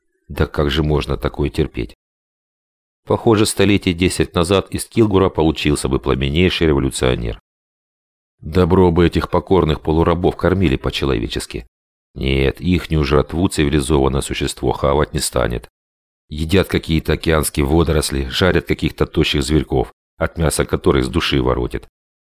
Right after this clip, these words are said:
А здешние овощи по вкусу напоминают древесный уголь. Человеку и думать про ихнюю пищу тошно. Алекс икнул от отвращения. Не мастак подолгу философствовать, он замкнул цикл своих размышлений приятным воспоминанием о здешнем пиве.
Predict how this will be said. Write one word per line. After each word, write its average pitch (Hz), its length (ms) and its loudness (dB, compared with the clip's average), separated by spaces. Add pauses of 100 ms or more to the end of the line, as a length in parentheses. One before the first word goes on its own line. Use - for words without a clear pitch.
А 95 140 2
здешние 101 480 2
овощи 101 400 2
по 69 160 -2
вкусу - 340 -6
напоминают 78 560 0
древесный 67 460 -2
уголь. 60 360 -4 (560)
Человеку 98 540 2
и 98 60 4
думать 82 400 2
про 85 160 0
ихнюю 78 340 0
пищу 76 340 -2
тошно. 62 540 -4 (720)
Алекс 87 340 0
икнул 73 320 -2
от 65 120 0
отвращения. 57 760 -4 (1080)
Не 98 100 -2
мастак 120 440 0
подолгу 98 420 2
философствовать, 95 840 0 (160)
он 104 160 2
замкнул 87 420 0
цикл 73 320 -2
своих 69 300 -2
размышлений 87 560 0
приятным 73 480 -2
воспоминанием 73 720 -2
о 62 60 -2
здешнем 64 420 -4
пиве. 55 420 -6